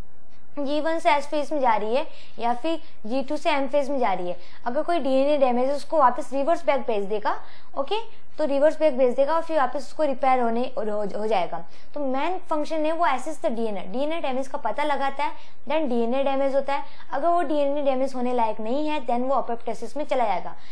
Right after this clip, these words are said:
Apoptosis का मतलब होता है कि, कि cell की death करा देगा ना। तो यहाँ पे जो मेन इंपॉर्टेंट है वो आपका है assess the डीएनए डैमेज। ये क्वेश्चन भी as it is repetitive है, ऑप्शन नंबर ए होगा आपका करेक्ट।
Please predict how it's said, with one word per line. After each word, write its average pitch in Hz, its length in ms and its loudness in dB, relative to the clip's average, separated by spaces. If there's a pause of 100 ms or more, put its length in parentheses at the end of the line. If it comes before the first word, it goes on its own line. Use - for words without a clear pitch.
(240)
Apoptosis 302 500 2
का 311 140 -2
मतलब 277 260 0
होता 262 200 2
है 269 100 2
कि, 320 160 -2
कि - 540 -2
cell 220 220 0
की 208 140 -2
death 233 200 2
करा 196 300 -2
देगा 175 260 -2
ना। 311 120 -2 (920)
तो 302 60 2
यहाँ 294 260 2
पे - 120 -2
जो 339 120 0
मेन 285 320 2
इंपॉर्टेंट 262 460 0
है 269 200 0 (300)
वो 254 100 2
आपका 220 380 -2
है 233 280 0
assess 233 220 -2
the 269 100 2
डीएनए 214 380 0
डैमेज। 170 420 -2 (300)
ये 277 100 -2
क्वेश्चन 302 360 0
भी 302 100 0
as 226 180 0
it 247 160 -2
is 302 140 -2
repetitive 226 680 -2
है, 240 140 -4 (280)
ऑप्शन 247 220 -2
नंबर 240 260 0
ए 220 220 -2
होगा 190 240 -2
आपका 202 260 -2
करेक्ट। - 420 -2